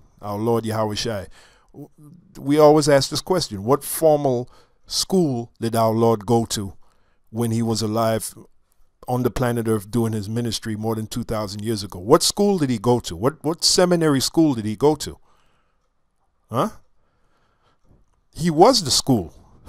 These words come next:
<laughs> okay? And, and, and, and so much so that his, his, his, his, his, uh, his, um, his people, his country people, they marveled at him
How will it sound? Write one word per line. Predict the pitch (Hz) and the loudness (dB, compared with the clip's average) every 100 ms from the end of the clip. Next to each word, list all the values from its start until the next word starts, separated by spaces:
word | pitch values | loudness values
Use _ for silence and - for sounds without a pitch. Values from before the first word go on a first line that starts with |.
| - - | -8 -4
<laughs> | 180 - - - - | -4 -6 -18 -10 -2
okay? | 131 - 151 180 - - - _ | -2 4 4 4 -4 -20 -20 _
And, | 123 127 | -6 -2
and, | 139 131 | 0 0
and, | 139 135 | 0 -2
and | 131 135 135 | -2 -4 -4
so | - 160 | 0 2
much | 156 143 | 2 2
so | - 160 | 2 4
that | 135 110 - | 4 0 -2
his, | 113 123 110 - | -4 -4 -4 -6
his, | 117 - - _ - | -6 -6 -8 _ -12
his, | 110 101 | -10 -10
his, | - 107 - | -10 -12 -12
his, | 117 110 107 | -10 -6 -6
uh, | 101 95 | -6 -8
his, | 110 101 | -10 -8
um, | 107 101 98 - _ _ _ | -6 -6 -10 -16 _ _ _
his | - 214 | -8 -6
people, | - 208 208 101 113 - _ - | 0 0 0 -4 -8 -14 _ -14
his | 110 | -12
country | - 151 175 - 127 | -6 -2 -2 -4 -6
people, | 175 190 - 98 - _ _ - | -4 -6 -6 -8 -10 _ _ -2
they | 127 135 | 2 4
marveled | 139 196 247 151 | 4 4 4 2
at | 113 104 | 0 -2
him | 101 | -8